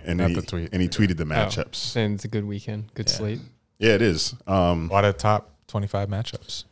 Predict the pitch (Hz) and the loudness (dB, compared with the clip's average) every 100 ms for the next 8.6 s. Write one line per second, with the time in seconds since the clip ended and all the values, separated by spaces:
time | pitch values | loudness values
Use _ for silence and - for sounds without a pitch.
0 | - - _ _ 82 82 78 - - 82 | -20 -20 _ _ -6 -4 -2 -4 -4 -2
1 | 82 73 - - - - 104 139 135 151 | -2 -2 -2 -4 -6 0 4 6 6 6
2 | 165 185 - 117 98 101 92 87 92 92 | 6 6 4 4 4 4 4 2 4 4
3 | 95 98 98 101 107 123 104 - 117 120 | 4 2 4 4 6 6 4 0 2 2
4 | 107 95 98 107 95 73 - - - - | 2 0 2 2 2 0 -4 -2 -2 -4
5 | - _ _ 87 85 87 92 - 85 98 | -8 _ _ -4 0 2 2 -2 -4 -4
6 | 92 - 87 95 76 80 117 110 107 - | -2 -2 0 0 -2 -4 0 2 0 -4
7 | - 87 82 - - 107 107 98 113 104 | -6 -4 -4 -6 0 2 2 2 2 2
8 | 104 98 - 73 67 | 2 2 0 -6 -8